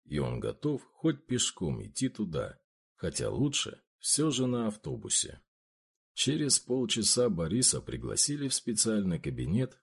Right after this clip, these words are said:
сделали фото его лица с помощью небольшой веб-камеры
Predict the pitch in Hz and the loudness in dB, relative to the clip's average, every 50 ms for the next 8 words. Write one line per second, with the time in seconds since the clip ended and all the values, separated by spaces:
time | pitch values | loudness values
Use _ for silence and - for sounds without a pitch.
0 | _ _ - - 69 - 151 143 135 147 139 127 120 123 113 107 - 120 120 107 | _ _ -10 -6 -6 -2 0 2 2 2 2 2 2 2 0 0 0 0 0 0
1 | - 76 67 64 60 60 60 57 58 58 - - 95 92 87 - - - 90 87 | 0 -2 -2 -2 -4 -4 -6 -6 -6 -4 -4 -2 0 2 2 2 2 0 0 0
2 | 85 80 71 - - 67 65 64 60 58 67 - - - - 151 - - - 110 | 0 0 0 0 0 0 -2 -2 -2 -2 -2 0 0 0 0 0 -2 -4 -4 -6
3 | 107 - - - 120 123 113 92 69 - - - - | -8 -8 -6 -2 0 2 2 2 0 0 -4 -8 -10